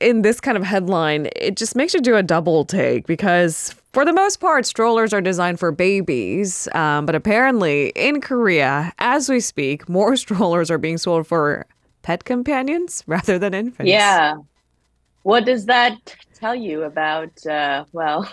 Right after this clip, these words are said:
Speaker 2: <laughs>
Speaker 1: Fertility
Speaker 2: it's one
Speaker 1: rates?
Speaker 2: of, <laughs> yeah, fertility rates. Uh, we continue to talk about it,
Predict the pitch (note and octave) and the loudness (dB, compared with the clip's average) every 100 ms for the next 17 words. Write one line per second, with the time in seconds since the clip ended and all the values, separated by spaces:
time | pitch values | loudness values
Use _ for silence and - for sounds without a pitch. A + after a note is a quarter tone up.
0 | - F#3+ F#3 - F3+ E3+ F3 F3 A3 A#3 | -16 -12 -8 -4 -2 0 0 2 2 2
1 | F3 F3 E3 D#3+ D3+ - - G3+ F3+ - | 2 2 2 0 -4 -12 -8 -8 -8 -8
2 | - G3+ A3 A3+ A#3 A#3 - F3+ - F#3+ | 0 2 4 4 4 0 -4 -6 -4 -4
3 | G3 G3 F3+ F3 F3+ F3 - - E3 D#3+ | -4 -4 -2 0 2 -2 -6 -10 -4 -2
4 | D#3+ D#3 D3+ D3+ D#3 D#3 D#3 D#3+ D#3 D#3 | -2 -4 -6 -4 -2 0 0 0 0 0
5 | - D#3+ D3+ - A3+ A3+ - G#3+ G#3 G#3 | -4 -12 -8 -4 0 0 -2 -2 -2 -2
6 | F#3 F#3 F3 F3+ E3+ E3+ E3+ | 2 4 4 4 2 2 0